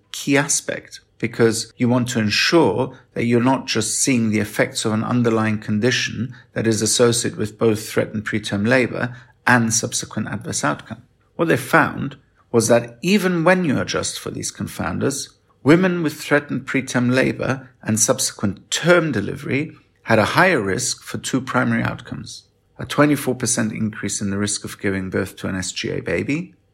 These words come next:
less than the tenth centile, and a thirty-three percent increase in the risk of a composite outcome of perinatal morbidity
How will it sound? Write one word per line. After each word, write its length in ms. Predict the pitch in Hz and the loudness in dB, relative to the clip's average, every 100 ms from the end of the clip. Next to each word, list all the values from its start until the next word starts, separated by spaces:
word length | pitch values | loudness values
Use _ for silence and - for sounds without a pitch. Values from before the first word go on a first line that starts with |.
| - | -8
less 240 | 85 - | -6 -6
than 100 | 78 | -8
the 60 | 71 | -10
tenth 280 | - 82 - | -10 -10 -8
centile, 600 | - 92 87 131 180 - _ _ _ | -6 -6 -4 -4 -4 -12 _ _ _
and 140 | - 107 | 0 2
a 40 | |
thirty-three 680 | - 117 110 104 - 165 175 | 2 2 4 2 2 2 2
percent 420 | - - 85 - | -2 -4 -4 -8
increase 680 | - 90 - - 104 - - _ | -8 -8 -6 -6 -6 -8 -14 _
in 160 | - 104 | 0 4
the 100 | 101 | 6
risk 260 | 101 101 - | 4 2 -4
of 80 | |
a 60 | 101 | -6
composite 580 | - 127 113 104 - - | -2 0 0 -2 -4 -4
outcome 420 | - 92 - - 90 | -4 -6 -6 -6 -6
of 160 | - | -8
perinatal 560 | - 98 92 92 - 104 | -4 -4 -2 -6 -6 -8
morbidity 720 | 95 90 101 92 - 98 | -8 -6 -8 -10 -10 -10